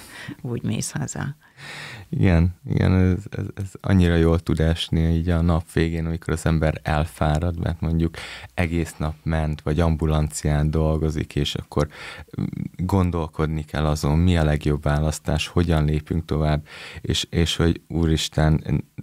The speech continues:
Speaker 1: nem haladok előre ebben, ennél az esetnél, valahogy nem úgy gyógyul, ahogy kellene, vagy nem
Speaker 2: Igen.
Speaker 1: úgy változik az állapota, és akkor, és tényleg a nap végén nagyon jól tud esni egy, egy ilyen szimpla apróság, és,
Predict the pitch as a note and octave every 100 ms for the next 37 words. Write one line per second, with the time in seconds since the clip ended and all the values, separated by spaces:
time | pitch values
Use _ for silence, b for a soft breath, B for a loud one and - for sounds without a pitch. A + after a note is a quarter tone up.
0 | - F#2+ F#2 E2+ E2+ E2 D2+ D2+ - D#2+
1 | D#2 D#2 D#2 D#2 D2+ D#2 - D#2 D#2+ D#2
2 | D#2 - C#2 - D2 - D2+ D2+ F2 F2+
3 | D#2+ D#2 D#2 D#2+ D#2 D#2 D#2 D2 B B
4 | B - - D#2+ D#2 D#2 D2+ D#2 D2 -
5 | D2+ D2 D2 D2 D2+ D#2 D#2+ D#2+ C2+ D2+
6 | D2 - D2+ - D#2 D2 D2 D2 D2+ -
7 | D#2+ - D#2 - - - D#2+ B B B
8 | - F#2 E2+ - F2 D#2+ E2 D#2 - D2
9 | D#2 D2+ D2 D2 D2+ D2 - C#2+ D2 C#2+
10 | - C#2+ D2 D2 D2+ D#2 D#2 D2+ B B
11 | - - - G2+ F#2+ D#2+ D#2 - D2+ -
12 | D2+ D2+ - - D2 D2+ D#2 D2